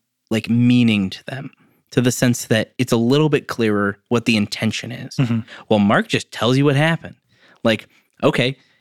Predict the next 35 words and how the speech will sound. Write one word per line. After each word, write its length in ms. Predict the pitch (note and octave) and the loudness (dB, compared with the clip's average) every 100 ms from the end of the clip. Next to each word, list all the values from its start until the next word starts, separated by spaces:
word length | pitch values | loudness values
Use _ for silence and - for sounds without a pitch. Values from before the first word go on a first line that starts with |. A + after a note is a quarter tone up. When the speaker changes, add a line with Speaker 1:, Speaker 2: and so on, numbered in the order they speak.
| _ | _
Speaker 1:
here's 180 | E3+ G3 | 2 2
what 100 | F3 | 4
happened. 420 | D3 B2+ G2+ - _ _ _ - _ - | 2 0 -6 -12 _ _ _ -20 _ -2
What 120 | A#2+ | 0
are 20 | |
you 60 | D3 | 2
gonna 160 | D#3 B2+ | 0 0
<laughs> 140 | C#3 | -2
do 40 | - - | -2 -4
about 360 | B2+ - C3+ - - | -6 -4 -6 -4 -6
it?" 200 | - - | -6 -2
Speaker 2:
See, 100 | D#3+ | 0
I, 260 | D#3 D3 | 2 0
I 20 | |
love 300 | D#3+ G3 A3+ - | 0 -2 -2 -4
that 240 | F#2 G2+ | -6 -4
'cause 160 | C3+ B2+ | -4 -4
it, 120 | D3+ | -4
it 140 | D3 C3+ | -4 -2
really 320 | D3+ C#3+ C#3 | -2 0 0
is, 400 | C3+ A#2+ - - _ _ - - - - | 0 -2 -10 -18 _ _ -20 -20 -20 -16
how 200 | - - C#3+ | -6 -2 0
do 60 | |
you 80 | D3+ | 0
put 180 | - C3+ | -2 -4
yourself 340 | C3+ C3 B2 | -2 -2 -2
in 60 | A#2 | -2
this 340 | A2 - - - | -2 -6 -12 -4
event? 520 | A#2+ A2+ G#2+ - - - | -2 0 -2 -6 -18 -2
Speaker 1:
Mm-hmm. 320 | A#2 A2+ A2+ - _ | 0 2 0 -8 _
Speaker 2:
Especially 380 | - D3+ - D#3 | -4 -2 0 0
when 140 | C3 | 0
it's 140 | A2+ - _ | -2 -6 _
just 580 | - A2+ - - - - _ _ | -2 -2 -2 -12 -18 -20 _ _
facts. 460 | - - G#2+ - | -10 -4 -2 -4